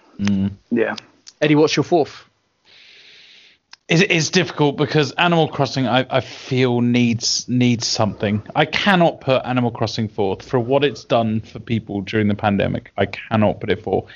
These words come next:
Speaker 1: It's shit. Like, even the way the guy <laughs> runs around, fucking
Speaker 2: Right, I d-,
Speaker 1: hell.
Speaker 2: I don't, I don't think you're judging these games based on how good they are as games <laughs> anymore.
Speaker 1: Uh, all right, all right, okay. If we're
Speaker 2: The
Speaker 1: doing that,
Speaker 2: Spider-Man judge came in
Speaker 1: if
Speaker 2: as well
Speaker 1: we're
Speaker 2: there.
Speaker 1: doing that,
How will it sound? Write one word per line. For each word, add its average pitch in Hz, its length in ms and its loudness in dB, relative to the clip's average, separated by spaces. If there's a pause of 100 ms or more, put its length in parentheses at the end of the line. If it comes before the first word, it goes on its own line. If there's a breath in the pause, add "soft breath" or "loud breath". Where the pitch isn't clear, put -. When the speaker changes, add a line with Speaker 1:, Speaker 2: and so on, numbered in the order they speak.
(280 loud breath)
Speaker 1:
It's - 340 0 (300)
shit. - 680 0 (160)
Like, 123 520 2
even 156 400 6
the 113 100 4
way 110 260 2
the 104 120 -2
guy 113 340 4
<laughs> - 0 -
runs 123 460 0
around, 143 560 2
fucking - 340 2
Speaker 2:
Right, 202 220 4
I 220 100 2
d-, - 80 -2
Speaker 1:
hell. - 180 2
Speaker 2:
I - 160 4
don't, 107 280 0
I 220 80 0
don't 247 280 -2
think 214 280 -4
you're 202 160 4 (220)
judging 175 400 0
these 147 180 2
games 135 420 -4
based - 300 -4
on 123 100 -2
how 120 260 -4
good 131 220 0
they 117 140 -4
are 107 200 -4
as 104 120 -14
games 104 520 -8 (140)
<laughs> - 140 -2
anymore. 208 360 2
Speaker 1:
Uh, 165 880 2
all 202 180 4
right, 143 240 2 (160)
all 214 120 4
right, 190 360 4
okay. 151 280 0
If 202 200 0
we're 240 60 -2
Speaker 2:
The 185 120 2
Speaker 1:
doing 220 140 0
that, 185 60 -6
Speaker 2:
Spider-Man 190 600 4
judge 143 380 2
came 123 240 -4
in 120 80 0
Speaker 1:
if 214 140 6
Speaker 2:
as 202 60 -4
well 123 180 0
Speaker 1:
we're 233 100 4
Speaker 2:
there. 233 180 0
Speaker 1:
doing 226 220 2
that, 135 400 0